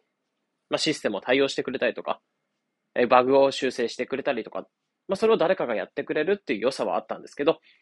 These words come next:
まあ、デメリットとして、えー、都合よくやられてしまう、まあ、都合よく管理されてしまうってところで、まあ、お金がどのように管理されてるかってところも、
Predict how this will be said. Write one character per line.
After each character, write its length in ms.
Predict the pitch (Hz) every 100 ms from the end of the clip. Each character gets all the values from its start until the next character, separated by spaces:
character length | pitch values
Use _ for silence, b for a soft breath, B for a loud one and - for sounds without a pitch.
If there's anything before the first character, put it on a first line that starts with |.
| -
ま 80 | 160
あ、 20 |
デ 140 | 147 165
メ 120 | 262
リ 40 |
ッ 40 | 254
ト 120 | -
と 80 | 104
し 120 | -
て、 220 | 131 - _ _ _
え 100 | -
ー、 40 | 131 -
都 80 | 165
合 200 | 196 220
よ 120 | 226
く 100 | 233
や 80 | 107
ら 140 | 104
れ 80 | 120
て 80 | 135
し 120 | -
ま 120 | 123
う、 100 | 117 - _ -
ま 80 | 160
あ、 20 |
都 160 | -
合 160 | 165 196
よ 100 | 208
く 100 | 165
管 180 | 143 135
理 80 | 110
さ 140 | -
れ 80 | 107
て 80 | -
し 100 | 117
ま 100 | 120
う 60 |
っ 20 |
て 120 | - -
と 80 |
こ 80 | 90
ろ 80 | 73
で、 160 | 110 - b b b _ _ _ _ _
ま 100 | 175
あ、 20 |
お 60 | 147
金 200 | 180 196
が 100 | 185
ど 120 | 156
の 80 | 208
よ 60 | 190
う 20 |
に 80 | 117
管 180 | 131
理 60 | 120
さ 140 | 113
れ 80 | 107
て 100 | 110
る 100 | 110
か 100 | 160
っ 60 | 208
て 120 | 208
と 80 | 196
こ 80 | 185
ろ 100 | 175
も、 220 | 190